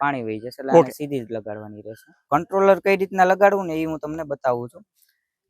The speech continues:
Speaker 1: તો પહેલા આવું તમને કંટ્રોલર આવશે, જેમાં આ ટાઈપના બે ચીપિયા હશે, એ બેટરીમાં લગાડવાના હશે. હવે અહીં બેટરી ઇન્ડિકેશન છે, જ્યારે તમે બેટરી લગાડશો અને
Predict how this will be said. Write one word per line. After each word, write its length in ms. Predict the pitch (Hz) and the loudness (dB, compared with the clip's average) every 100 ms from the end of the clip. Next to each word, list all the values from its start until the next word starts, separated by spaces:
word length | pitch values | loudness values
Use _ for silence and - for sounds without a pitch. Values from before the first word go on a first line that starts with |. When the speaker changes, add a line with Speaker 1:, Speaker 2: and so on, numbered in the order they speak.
| - | -8
Speaker 1:
તો 100 | 147 | -2
પહેલા 240 | 165 165 | 4 6
આવું 240 | 175 170 160 | 6 4 -4
તમને 240 | 175 175 | -4 -4
કંટ્રોલર 540 | 170 160 170 156 123 110 | -2 -2 0 2 4 4
આવશે, 380 | 110 - 156 | 0 -2 -8
જેમાં 460 | 120 135 165 170 160 - _ _ | -2 0 2 2 0 -6 _ _
આ 60 | 147 | -4
ટાઈપના 320 | 147 156 160 | -2 -2 -4
બે 180 | 151 151 | 0 0
ચીપિયા 500 | 147 156 - 127 113 | 0 -8 -2 2 2
હશે, 140 | 113 | 0
એ 180 | 165 156 | -4 -4
બેટરીમાં 500 | 143 165 170 147 120 | 2 2 2 -4 -2
લગાડવાના 520 | 113 110 110 110 110 | -4 -4 -6 -6 -8
હશે. 220 | 117 - 180 _ - - - _ _ _ - - 233 - - - - | -10 -10 -14 _ -20 -20 -20 _ _ _ -16 -14 -18 -20 -20 -20 0
હવે 200 | 120 147 | 4 6
અહીં 180 | 170 170 | 6 4
બેટરી 300 | 147 175 190 | 0 0 0
ઇન્ડિકેશન 560 | 170 175 165 151 139 123 | 0 0 0 -2 -2 -2
છે, 40 | |
જ્યારે 260 | 123 151 165 | 2 2 2
તમે 220 | 165 160 | -4 -4
બેટરી 360 | 147 170 170 | -2 -4 -2
લગાડશો 480 | 151 151 170 139 - | 0 2 2 2 -6
અને 200 | 113 127 | -10 -6